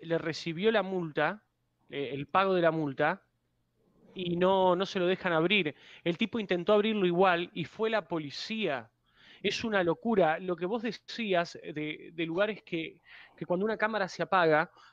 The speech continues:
y es tal cual, y hay lugares que no tienen ni cámara, como este caso. Entonces, estamos a merced no solo de gobernadores hijos de mil puta, como Schiaretti, en la provincia de Córdoba, que ya van a hablar los chicos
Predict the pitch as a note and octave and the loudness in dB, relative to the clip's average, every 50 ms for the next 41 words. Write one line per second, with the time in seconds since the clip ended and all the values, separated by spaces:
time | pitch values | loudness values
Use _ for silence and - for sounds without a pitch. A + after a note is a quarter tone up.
0 | _ _ - E3 G#3+ G#3 F3+ - - A3+ A3 G#3+ - G#3+ A#3 A3+ G#3+ F#3 E3+ E3+ | _ _ 0 0 0 0 0 -2 -2 0 0 0 2 4 4 4 4 0 -2 0
1 | F#3 G3+ G#3+ A3 A3 A3 A#3 G#3 - - G#3+ G3+ G#3 - A3+ A#3+ A#3+ A#3 A3 - | 2 2 2 2 0 -2 -2 -2 -4 -4 -6 -6 -6 -6 -6 -4 -4 -6 -6 -10
2 | _ E3+ F3 F3 F3 E3+ E3 - - A3 A3 G#3+ G3+ E3+ D#3+ D3+ - - - F3 | _ -10 -8 -6 -6 -6 -4 0 2 2 2 2 2 0 0 0 -2 -2 -2 -2
3 | F3+ F3 F3 F3 G3+ A3 G3 - - G3 - - G3 - - - - D#3 C3+ B2+ | 0 0 0 2 2 0 0 -2 -4 -4 0 0 0 0 -2 -4 -6 -8 -8 -10
4 | A#2 _ _ _ _ _ _ _ _ _ _ _ _ _ _ - - - - F3+ | -12 _ _ _ _ _ _ _ _ _ _ _ _ _ _ -20 -6 -2 -2 -2
5 | F3+ - - A3+ A3+ G#3 F#3 - - E3 D3 - - - _ - E3+ D3+ - - | 0 0 2 4 4 4 4 2 0 0 0 -2 -4 -12 _ -12 -12 -8 -4 -2
6 | A#3 A#3+ C4 A#3 - - G3 F3+ F3+ E3+ D#3+ D#3 - - - G3+ F#3 E3 F3+ F3 | 0 0 0 0 -2 -2 -2 0 0 0 0 -2 -2 -2 0 2 2 2 0 -4
7 | - - - - - - G3 A3 G#3+ - C#4 C#4 C4+ A#3+ G#3+ G3+ F#3 F3 E3+ E3+ | -10 -14 -18 -18 -10 -4 -2 -2 0 0 0 0 2 4 4 4 4 4 2 2
8 | D#3+ D#3+ E3 E3 F#3 G#3+ A#3 A#3 - - - G#3 - - - G3 C3 B2+ D3+ E3 | 0 0 0 2 2 2 2 0 -2 -6 -8 -10 -6 -4 -2 -2 -2 -2 -4 -4
9 | E3+ F#3+ F#3+ F#3 F3 E3+ - _ _ - D#4 D4+ - - - E3+ D#3 D#3 D#3 - | -2 -2 -4 -4 -6 -8 -10 _ _ 4 4 4 4 4 2 2 4 4 2 0
10 | - - - - _ - F3+ F3+ F3+ F3 E3 C#3 - - - F3+ F3 E3+ E3+ G3 | -6 -16 -18 -6 _ 0 2 4 4 4 2 2 0 -6 -2 2 2 4 6 4
11 | B3+ B3+ - - G3 F3+ E3+ F3+ G3 - _ _ _ _ - D#3 D#3+ E3 D3+ D#3+ | 4 2 0 -6 -10 -8 -8 -8 -10 -12 _ _ _ _ -8 -4 -2 -2 0 0
12 | E3 F3 A3 B3+ A#3+ - - G#3+ F3+ E3+ D#3+ - - A3+ A#3+ A3+ G3 E3 D3+ D3 | 0 2 2 0 0 -2 -2 -2 -2 -2 0 2 4 4 4 4 2 0 0 0
13 | D3 D3 D3+ - F3+ F3 - C4+ C4+ C#4 C4 B3+ G#3+ G3+ G#3+ A#3 A#3+ A3+ A3 - | 0 -2 -2 -4 -6 -6 -4 -2 -2 -2 0 0 0 0 2 2 2 2 0 -2
14 | - - E3+ F3 D#3 - - - A3+ G3 - F3 F3 E3+ - | -6 -8 -6 -6 -6 -6 -6 -10 -10 -6 -4 -4 -4 -4 -6